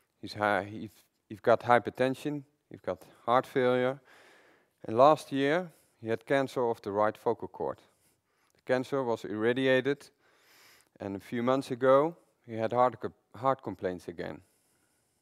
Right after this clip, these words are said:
He went to the cardiologist, and the cardiologist measured his heart function, and he said that the heart function was decreasing. The cardiologist told Mister Smith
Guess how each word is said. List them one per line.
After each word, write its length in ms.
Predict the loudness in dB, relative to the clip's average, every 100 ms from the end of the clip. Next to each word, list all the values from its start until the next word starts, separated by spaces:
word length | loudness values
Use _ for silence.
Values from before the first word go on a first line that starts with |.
| _ _ -20 _ _ _ _
He 80 | -4
went 180 | -4 -4
to 100 | -10
the 80 | -2
cardiologist, 840 | 0 2 2 0 0 -2 -2 -6
and 120 | -10
the 20 |
cardiologist 800 | -6 -4 -2 -4 -4 -4 -6 -8 _ _ -20 _ _ _ _ _ _ -8
measured 420 | -2 -2 -2 -10 -16 -20 _
his 180 | -18 -6
heart 300 | -2 -2 -2
function, 480 | -8 -8 -12 -16 -18 _
and 80 | -16
he 60 | -12
said 260 | -4 -2 -2
that 120 | -6
the 140 | -10 -16 _ _ _
heart 180 | -8 -8
function 380 | -8 -12 -8 -10
was 100 | -10
decreasing. 560 | -12 -12 -10 -10 -12 -16 _ _ _ _ _ _ _ _ _ _ -20 _ _ _ _ _ _ _ _ _ _ _ _ _ -20
The 80 | -2
cardiologist 720 | 6 6 6 2 0 -4 -4
told 280 | 0 0 2
Mister 260 | -2 -4 -8
Smith 320 | -4 -4